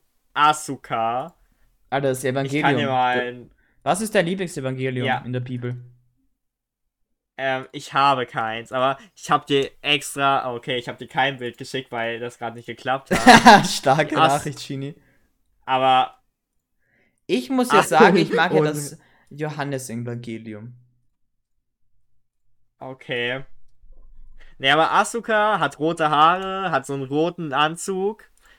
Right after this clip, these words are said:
Speaker 1: Die steuert einen der E-, ähm, Evas. Ab-, die, die hat ein paar Probleme, aber die ist schon ganz cool. Also besser als,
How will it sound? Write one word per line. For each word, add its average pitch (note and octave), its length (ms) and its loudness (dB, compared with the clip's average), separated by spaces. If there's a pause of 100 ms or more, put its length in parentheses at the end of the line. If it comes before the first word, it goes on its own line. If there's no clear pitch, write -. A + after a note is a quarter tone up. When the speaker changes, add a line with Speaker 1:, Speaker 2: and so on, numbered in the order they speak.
(180)
Speaker 1:
Die C#3+ 100 -2
steuert D3+ 320 4
einen D#3 220 2
der D#3+ 120 2
E-, D3 200 2
ähm, C3+ 360 0
Evas. F3+ 720 -2 (1160)
Ab-, E3+ 220 0
die, E3+ 340 -10
die G3 160 -8
hat B3+ 160 0
ein G#3+ 80 -10
paar G3 200 0
Probleme, G3 760 -4
aber F#3+ 400 -10 (360)
die G3 80 -10
ist - 360 -10
schon C4+ 360 -2
ganz C3+ 300 -4 (100)
cool. D#3 400 -6 (720)
Also D#3+ 400 0 (220)
besser F3 560 2
als, E3 920 -2